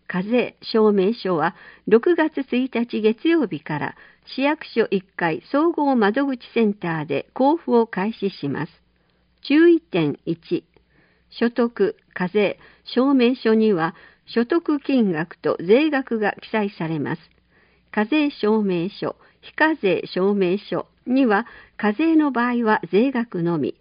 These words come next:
非課税の場合は非課税であることを証明します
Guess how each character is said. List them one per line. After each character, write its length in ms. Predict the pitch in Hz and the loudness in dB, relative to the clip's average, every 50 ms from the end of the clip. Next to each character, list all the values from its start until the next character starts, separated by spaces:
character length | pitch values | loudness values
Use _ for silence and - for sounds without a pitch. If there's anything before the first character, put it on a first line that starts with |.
| _ _ _ _ | _ _ _ _
非 120 | _ - - | _ -10 -2
課 200 | - 359 381 359 | 0 2 2 2
税 220 | - 269 254 233 | 2 2 2 2
の 220 | 214 196 165 147 - | 4 2 2 0 0
場 180 | 101 143 165 196 196 | -2 -4 -4 -4 -4
合 120 | 185 170 | -4 -2
は 200 | 147 147 165 - - - _ _ _ | -2 -2 -4 -6 -10 -20 _ _ _
非 160 | - - - | -20 -8 -2
課 180 | - 339 349 | 0 0 0
税 240 | 311 - 247 226 214 | 2 0 0 0 0
で 180 | 196 190 170 - - | 0 -2 -4 -2 -2
あ 100 | 233 233 | -4 -2
る 120 | 220 214 | -2 -4
こ 160 | - 190 185 | -4 -6 -6
と 180 | - - 247 202 | -2 0 0 0
を 80 | 175 | 0
証 280 | 175 - - 165 202 214 | 0 -2 0 0 2 2
明 200 | 196 175 160 180 | 2 2 0 -2
し 160 | - - 151 | -4 -4 -6
ま 180 | 143 135 139 | -4 -4 -4
す 40 | 165 | -8